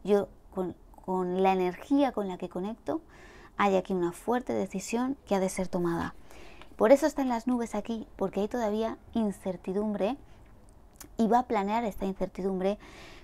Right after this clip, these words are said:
durante este mes de febrero.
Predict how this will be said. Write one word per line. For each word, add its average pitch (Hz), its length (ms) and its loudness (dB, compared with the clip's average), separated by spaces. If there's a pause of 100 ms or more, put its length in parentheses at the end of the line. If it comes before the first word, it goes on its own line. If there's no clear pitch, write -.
durante 208 500 6
este 220 320 0 (200)
mes 214 400 0 (640)
de 190 140 2
febrero. 175 520 2